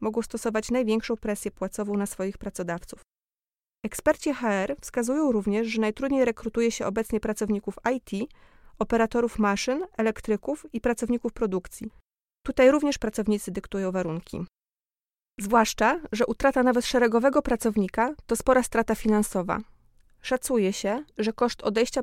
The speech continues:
szeregowego pracownika po trzech miesiącach to nawet sto tysięcy złotych. I nie chodzi tu wyłącznie o cenę rekrutacji czy wdrażanie nowej osoby, ale często wstrzymania lub wydłużenia projektów na czas znalezienia zastępstwa. Co ciekawe,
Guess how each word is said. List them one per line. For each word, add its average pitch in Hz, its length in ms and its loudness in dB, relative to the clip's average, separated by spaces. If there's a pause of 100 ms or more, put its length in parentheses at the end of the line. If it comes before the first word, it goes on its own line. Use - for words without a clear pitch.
szeregowego 226 560 2
pracownika 214 680 0 (100)
po 214 100 -6
trzech - 280 0
miesiącach 220 640 0 (260)
to 220 100 2
nawet 220 240 4
sto - 160 0
tysięcy 220 420 -2
złotych. 185 480 -4 (640)
I 262 80 2
nie 285 120 6
chodzi 285 260 0
tu 220 120 2
wyłącznie 214 460 2
o 202 40 0
cenę 214 280 4
rekrutacji 214 560 0
czy 226 120 -6
wdrażanie 208 460 4
nowej 196 240 0
osoby, 196 480 -2 (320)
ale 220 200 4
często 240 320 2
wstrzymania 226 760 4 (100)
lub 208 180 -2
wydłużenia 226 500 2
projektów 214 600 0 (200)
na 214 100 2
czas 208 180 0
znalezienia 196 460 0
zastępstwa. - 600 -8 (1300)
Co 330 140 0
ciekawe, 202 500 2